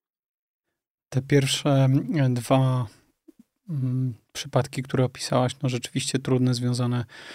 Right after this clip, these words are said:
często może z chorobą, niekoniecznie z ułomnością. A ten trzeci, mm,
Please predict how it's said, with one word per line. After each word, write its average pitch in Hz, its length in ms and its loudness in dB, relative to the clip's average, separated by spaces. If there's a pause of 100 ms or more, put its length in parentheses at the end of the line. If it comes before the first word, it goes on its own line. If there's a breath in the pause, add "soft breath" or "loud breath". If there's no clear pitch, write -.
(320 loud breath)
często 131 360 0
może 123 220 0
z - 60 -2
chorobą, 127 640 2
niekoniecznie 123 560 0
z - 80 -4
ułomnością. 123 760 0 (640 loud breath)
A 135 320 2 (220)
ten 127 200 0
trzeci, 139 640 2 (380)
mm, 131 200 2